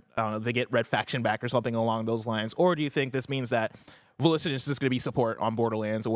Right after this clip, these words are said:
Speaker 1: whatever
Speaker 2: think
Speaker 1: they're
Speaker 2: they'd
Speaker 1: doing?
Speaker 2: become support on Borderlands
Speaker 1: God
Speaker 2: and
Speaker 1: damn
Speaker 2: stuff
Speaker 1: it.
Speaker 2: like that. I could be wrong. I mean, we don't know. We're not there. We're not in Lars's, uh, uh,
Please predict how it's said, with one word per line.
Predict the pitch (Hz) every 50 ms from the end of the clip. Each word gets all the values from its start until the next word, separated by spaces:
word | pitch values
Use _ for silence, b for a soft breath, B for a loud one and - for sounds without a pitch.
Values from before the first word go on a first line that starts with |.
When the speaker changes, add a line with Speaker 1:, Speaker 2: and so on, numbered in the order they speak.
| 117 131 131
Speaker 1:
whatever | 127 113 113
Speaker 2:
think | 113
Speaker 1:
they're | 113 113
Speaker 2:
they'd | 110
Speaker 1:
doing? | 110 107
Speaker 2:
become | 107 113 107 -
support | - 104 - 113 107 101
on | 98 98 98
Borderlands | 95 101 98 101 101 98 101
Speaker 1:
God | 110 110
Speaker 2:
and | 101
Speaker 1:
damn | 120 107
Speaker 2:
stuff | 107
Speaker 1:
it. | 113
Speaker 2:
like | 98 98 -
that. | 107 104 - -
I | 160 185
could | - 254 254
be | 262
wrong. | 254 277 302 294 277 226 - 165
I | 175
mean, | 185 185 180
we | 202 202
don't | 190 190 196
know. | 202 175 170 180 165
We're | 165 170
not | 175 165 156 -
there. | 135 143 143
We're | 139 139
not | 143 139 135
in | 135 131 127 123
Lars's, | 123 123 120 120 113 120 117 110 107
uh, | 117
uh, | 113 110 107 107 101 78